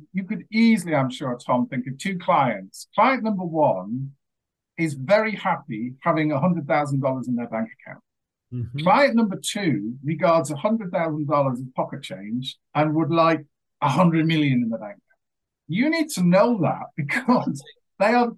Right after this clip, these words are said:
Speaker 1: different people requiring different <laughs> advice.
Speaker 2: Exactly, exactly.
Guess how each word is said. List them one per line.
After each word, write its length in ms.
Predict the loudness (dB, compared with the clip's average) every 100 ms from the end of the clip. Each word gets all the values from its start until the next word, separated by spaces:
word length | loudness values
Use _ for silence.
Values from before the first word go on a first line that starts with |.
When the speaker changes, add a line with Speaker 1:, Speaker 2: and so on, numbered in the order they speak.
| _ -4
Speaker 1:
different 520 | -4 -2 -4 -4 -6
people 320 | -6 -6 -6
requiring 720 | -4 -6 2 4 4 2 0
different 460 | -2 -6 -4 0 2
<laughs> 80 |
advice. 760 | 2 -2 -2 -6 -4 -8 -10 -20 _ _ _ _
Speaker 2:
Exactly, 800 | -6 -6 -4 -4 -6 -6 -6 -8 -6
exactly. 580 | -2 0 0 0 -4